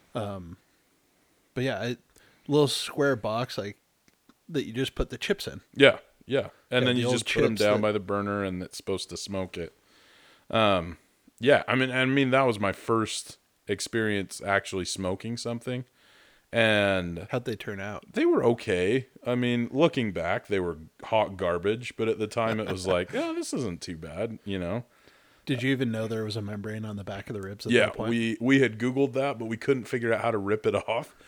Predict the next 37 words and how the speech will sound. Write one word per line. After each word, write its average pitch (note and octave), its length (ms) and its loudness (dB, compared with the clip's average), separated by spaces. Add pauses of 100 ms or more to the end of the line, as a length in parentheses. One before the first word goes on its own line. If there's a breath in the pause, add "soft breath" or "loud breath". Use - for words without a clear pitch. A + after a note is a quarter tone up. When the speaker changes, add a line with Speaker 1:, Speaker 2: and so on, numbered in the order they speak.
(120 soft breath)
Speaker 2:
So C3+ 200 4
we B2+ 100 6
just B2+ 280 0
took D3 140 6
a C3 60 4
knife G#2 360 0
and G2+ 340 -4
Speaker 1:
<laughs> - 60 -20
Scored B2 420 0
it? A#2+ 40 8
Speaker 2:
cross-cut A2+ 500 6
it D3 180 4 (140)
a A#2 80 -2
lot. A#2 440 2
Speaker 1:
Uh, D#3+ 160 2
I D3+ 220 2 (800 loud breath)
Speaker 2:
Yeah. A2+ 280 6 (1000 loud breath)
Speaker 1:
Like, D3+ 120 6
Speaker 2:
I - 20 8
mean A2 400 2 (1080 soft breath)
Speaker 1:
I F3+ 80 6
love G3 220 6
that, B2+ 220 0
but A#2 200 -8 (760)
I - 60 -6
think - 180 -6
that's, - 280 0
like, C#3+ 160 -2 (160)
that's D#3+ 180 2
half - 260 6
of F3 80 -2
what D#3+ 260 2
barbecue B2 500 -2
is, B2 240 -2
and G#2+ 140 -4
it's G#2 260 -10
a, G#2+ 200 -6